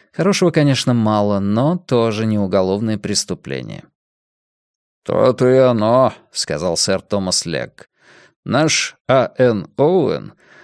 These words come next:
похоже, специализировался по делам, на которые не распространяется компетенция уголовного права". Мэйн продолжил далее по списку. Молодой Марстон гонял сломя голову. У него дважды отнимали права, и жаль, что не насовсем.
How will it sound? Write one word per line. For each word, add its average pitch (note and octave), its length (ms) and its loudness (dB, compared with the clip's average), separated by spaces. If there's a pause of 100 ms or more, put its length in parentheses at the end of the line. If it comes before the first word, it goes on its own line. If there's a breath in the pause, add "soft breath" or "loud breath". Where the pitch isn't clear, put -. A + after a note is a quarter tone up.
(160 soft breath)
похоже, E3 440 0
специализировался D3 960 0
по C#3 120 -2
делам, B2+ 480 2
на D3+ 100 0
которые C3 460 0
не C#3+ 160 2
распространяется D3 1080 0
компетенция A2 840 -2
уголовного A#2 640 0
права". A#2 460 -2 (1160)
Мэйн A2+ 360 0
продолжил B2+ 640 0
далее G#2 380 0
по - 160 -4
списку. - 580 -8 (1300)
Молодой C#3 380 4
Марстон C#3+ 600 0
гонял C3 320 2
сломя C3+ 380 0
голову. A#2+ 580 -4
У C#3 100 2
него D3+ 200 4
дважды C#3+ 380 2
отнимали A#2+ 460 0
права, A2+ 500 0
и C#3 100 0
жаль, F#2 280 -4
что - 220 -4
не A2+ 100 -2
насовсем. - 680 -2